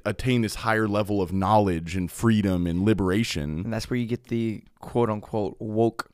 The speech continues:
Speaker 2: people.
Speaker 1: Right, right. And
Speaker 2: Yeah.
Speaker 1: so you get this, this sort of messed up ide-, ideology, and this creeps into Christianity, where they think that our bodies are evil, that matter is evil, and that's not
Speaker 2: Mm.
Speaker 1: true. God created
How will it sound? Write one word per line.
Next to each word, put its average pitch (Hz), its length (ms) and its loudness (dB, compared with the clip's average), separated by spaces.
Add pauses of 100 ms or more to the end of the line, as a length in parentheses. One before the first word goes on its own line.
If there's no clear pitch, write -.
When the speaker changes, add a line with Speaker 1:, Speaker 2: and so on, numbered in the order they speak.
Speaker 2:
people. 87 400 -8
Speaker 1:
Right, 170 260 -2 (300)
right. 147 280 2
And 110 120 0
Speaker 2:
Yeah. 98 80 -2
Speaker 1:
so 123 260 6 (300)
you 135 180 2
get 139 240 6
this, 131 360 0
this 120 420 2 (640)
sort 151 260 4
of 120 60 6
messed 113 560 2
up 123 320 0 (400)
ide-, 110 480 2
ideology, 117 640 2
and 104 80 2
this 170 120 0
creeps 135 320 -2
into 110 140 0
Christianity, 113 640 0
where 92 140 0
they 113 160 2
think 135 300 -2
that 117 100 0
our 104 120 0
bodies 98 560 -2
are 90 180 -4
evil, 87 400 -4
that 82 140 -6
matter 104 420 0
is 82 160 -4
evil, 107 340 -4
and 90 80 -4
that's 110 160 -4
not 104 160 -2
Speaker 2:
Mm. - 40 -14
Speaker 1:
true. 123 320 2
God 104 280 0
created 101 600 0